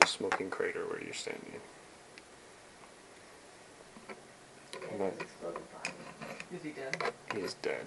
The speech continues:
Speaker 3: Okay. Do we find anything on this guy?
Speaker 1: Investigation check.
Speaker 3: Oh, good. Three.
Speaker 1: Three? No.
Speaker 3: Okay.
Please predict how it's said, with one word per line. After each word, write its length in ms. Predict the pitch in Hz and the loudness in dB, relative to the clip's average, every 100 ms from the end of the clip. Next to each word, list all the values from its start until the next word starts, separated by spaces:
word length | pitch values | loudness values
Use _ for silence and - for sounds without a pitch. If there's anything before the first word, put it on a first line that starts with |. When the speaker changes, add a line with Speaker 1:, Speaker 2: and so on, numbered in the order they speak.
| - | -4
Speaker 3:
Okay. 360 | 156 - - - - - - - - - - - - - | -4 -6 -8 -12 -8 -4 -2 -4 -12 -12 -12 -12 -10 -6
Do 60 | |
we 60 | 175 | -4
find 200 | - 160 151 | -4 -4 0
anything 240 | 151 156 156 | 0 0 -4
on 60 | - | -6
this 100 | - | -6
guy? 140 | - - - - - - - - - - - - - - - - 120 110 | -6 -6 -6 -6 -8 -8 -10 -12 -12 -10 -8 -10 -12 -12 -12 -12 -4 6
Speaker 1:
Investigation 680 | 104 107 - - 110 - 104 | 8 8 6 0 0 0 0
check. 240 | - 98 - - - | -2 -2 -6 -4 -2
Speaker 3:
Oh, 80 | - | -2
good. 260 | - - - - - - - - - - - - - - - - - - - - - - - - - - - - - - - - - - - - - - - - - - | -4 -4 -4 -4 -10 -12 -12 -12 -12 -6 -2 -2 0 -4 -6 -14 -16 -12 -12 -12 -14 -14 -14 -14 -14 -14 -14 12 12 12 10 4 -6 -14 -14 -14 -14 -14 -14 -12 -14 -10
Three. 180 | - 196 175 - - - - | -2 -2 -4 -10 -6 -6 2
Speaker 1:
Three? 180 | 143 143 - | 4 4 2
No. 120 | 139 131 - - - 240 | 0 0 -2 -10 -6 -6
Speaker 3:
Okay. 220 | - | -4